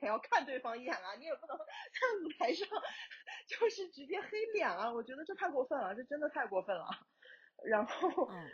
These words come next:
Speaker 1: 然后，呃，可能有一个契机，这个就涉及到我为什么从一代到二代的一个契机，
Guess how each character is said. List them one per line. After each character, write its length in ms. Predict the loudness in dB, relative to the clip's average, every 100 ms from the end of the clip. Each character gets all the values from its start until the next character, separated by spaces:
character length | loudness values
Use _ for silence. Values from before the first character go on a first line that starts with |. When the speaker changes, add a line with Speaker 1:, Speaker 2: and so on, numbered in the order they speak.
| -2
Speaker 1:
然 220 | 4 6
后， 260 | 6 4 2 _
呃， 200 | 0 2
可 140 | 2 0
能 140 | 2
有 140 | 2 2
一 20 |
个 100 | 0
契 300 | -2 -6 -6
机， 400 | -4 2 2 0 2
这 80 |
个 80 | 6
就 320 | 8 6 4
涉 220 | 4 6 8
及 100 | 8
到 180 | 8
我 180 | 8 4
为 140 | 0 -2
什 120 | -4
么 80 | -14
从 260 | -6 -4
一 60 | 4
代 160 | 4 6
到 140 | 4
二 200 | 4 4
代 160 | 4 2
的 80 |
一 60 | -2
个 140 | -6
契 180 | -8 -14
机， 240 | -14 -14